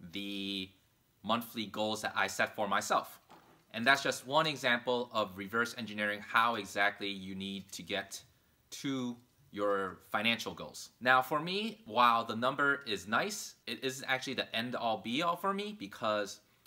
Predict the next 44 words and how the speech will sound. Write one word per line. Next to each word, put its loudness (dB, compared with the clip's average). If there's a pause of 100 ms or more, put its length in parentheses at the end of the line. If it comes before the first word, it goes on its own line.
(160)
I 2
believe -2
that 4 (420)
for -4
you 0
to -8
m-, -6 (360)
make -6 (220)
money, -2 (240)
basically. -6
It's -10
a, -4 (120)
it's -12
kind 0
of 0
a -2
reflection -2
of -4
how 2 (220)
much -4
you've -8
been -8
able -6
to -12
help -2
people -2
and -2
how 0
many -4
people -10
you've -8
been -10
able -10
to -10
help. -2
If -10
I 6
don't 2
reach -2
my 2
goal, 0
that's 0
okay, -2
because -4